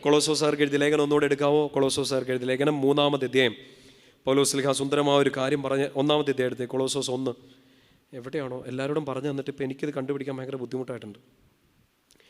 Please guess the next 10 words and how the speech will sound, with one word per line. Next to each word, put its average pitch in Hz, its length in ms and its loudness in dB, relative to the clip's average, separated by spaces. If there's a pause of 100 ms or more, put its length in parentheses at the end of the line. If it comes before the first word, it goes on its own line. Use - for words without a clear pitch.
(220)
കൊളോസോസുകാർക്ക് 139 600 0
എഴുതിയ 127 180 -2
ലേഖനം 143 360 0
ഒന്നാമത്തെ 135 420 -2
അധ്യായത്തിൽ 139 480 2 (380)
അതിൻ്റെ 131 380 0 (1500)
പതിനൊന്നാമത്തെ 147 720 4
വാക്യം, 120 440 -4
ഒന്ന് 139 320 -2 (100)
പതിനൊന്ന്, 120 280 -6